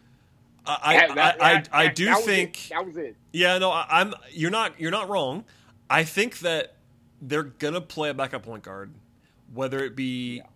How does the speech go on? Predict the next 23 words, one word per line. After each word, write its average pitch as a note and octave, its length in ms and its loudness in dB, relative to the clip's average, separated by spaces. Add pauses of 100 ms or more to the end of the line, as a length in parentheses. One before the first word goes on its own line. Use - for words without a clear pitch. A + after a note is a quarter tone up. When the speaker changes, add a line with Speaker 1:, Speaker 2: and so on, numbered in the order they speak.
(580)
Speaker 1:
Wright C3 340 -4
or C3 140 -6
Lou A2 420 -10 (720)
every A#2+ 380 -8
night, G2 520 -18
I G#2+ 120 -14
think. - 680 -20 (640)
A B2+ 60 -10
little B2+ 220 -8
bit F#2+ 180 -18
anyway. - 380 -20 (340)
Now, D#3 220 2
th-, D3 340 0
there G3+ 200 0
can G#3+ 280 -2
be, D3+ 140 -2
there E3+ 200 -2
can F#3 360 -4
and D3 100 -4
maybe C#3 200 -4
will B2+ 300 -4
be C3 160 -4
games G#2+ 640 -8